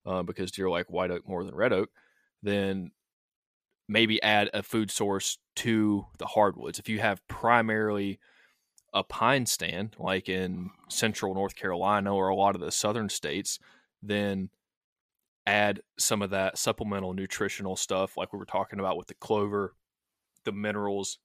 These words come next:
some of those micro food plots. And I think Perry's gonna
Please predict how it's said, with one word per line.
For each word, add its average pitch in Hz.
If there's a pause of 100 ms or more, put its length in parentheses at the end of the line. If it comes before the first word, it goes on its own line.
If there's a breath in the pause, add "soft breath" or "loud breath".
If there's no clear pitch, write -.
(120)
some 117
of 104
those 95
micro 92
food 95
plots. - (180)
And 95
I -
think -
Perry's 92
gonna 92